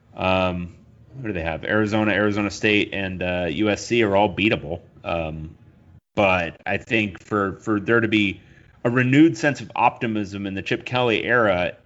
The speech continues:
you gotta kind of erase the bad taste, and I think that's gonna require a really, really good showing to end this year, which is, I mean, I think that's three and oh. Like, they have to do that to really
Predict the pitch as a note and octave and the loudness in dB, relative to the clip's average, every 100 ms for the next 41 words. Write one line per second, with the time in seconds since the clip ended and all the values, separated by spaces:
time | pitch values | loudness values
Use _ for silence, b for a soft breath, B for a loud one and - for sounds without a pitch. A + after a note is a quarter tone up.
0 | _ - A2 G2+ B2 B2+ A#2 A#2 A2+ A2 | _ -2 -2 2 2 4 0 -2 -2 -2
1 | F#2+ G2 F#2+ G#2 G2+ - F2+ G2 F#2 D#2 | -4 -6 -2 -2 -4 -12 -2 -2 -2 -6
2 | - G#2 F2+ - F2+ F#2+ G2+ F#2+ F2+ G#2+ | -4 -4 -4 -10 -10 -8 -6 -6 -6 -8
3 | F#2 F#2 - G#2+ G2+ F#2+ F#2 b b b | -6 -8 0 2 4 2 -2 b b b
4 | - A2+ A2 D3+ D#3 C3 A#2+ A2 A#2+ A2 | -2 -2 -2 4 4 4 0 0 -2 -2
5 | G2+ G#2+ F2+ A#2 G2 G2 F#2+ G2+ G2 F#2 | -4 -6 -4 -4 -4 -4 -8 -10 -10 -10
6 | - G2 F#2 E2+ F2 G2+ G2 F#2+ G2 F2+ | -8 -6 -6 -6 -10 -6 -6 -4 -4 -4
7 | E2 - - _ _ - G2 F#2 F2+ A2 | -8 -18 -20 _ _ -12 -6 -4 -2 -4
8 | - F2+ - F#2 F2 D#2 E2 B1+ B1+ - | -2 -6 -4 -4 -4 -4 -8 -10 -16 -16
9 | - F2 F2+ E2+ E2+ - D#2 D#2 F2 D#2+ | -12 -4 0 0 0 -4 -10 -6 -4 -4
10 | D2 - - E2 D#2+ F2 D#2+ D#2 D2 | -6 -12 -6 -6 -4 -6 -4 -8 -10